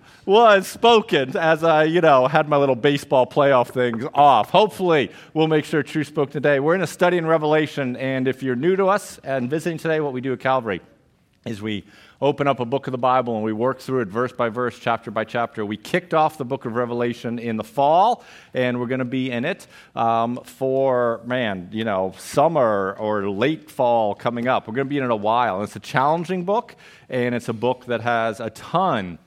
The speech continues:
of application, a ton of hope. And it's also a book that has some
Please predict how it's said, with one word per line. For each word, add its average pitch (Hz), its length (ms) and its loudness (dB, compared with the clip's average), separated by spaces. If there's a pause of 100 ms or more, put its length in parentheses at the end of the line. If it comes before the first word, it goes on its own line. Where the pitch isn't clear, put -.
(520)
of 117 340 -2
application, 117 800 -4
a 92 60 -6
ton 127 260 -6
of 101 80 -6
hope. - 520 -2 (360)
And 117 180 -4
it's 113 140 -8
also 135 320 -2
a 139 40 -8
book 123 300 -6
that 113 140 -8
has 107 200 -4
some 104 380 -10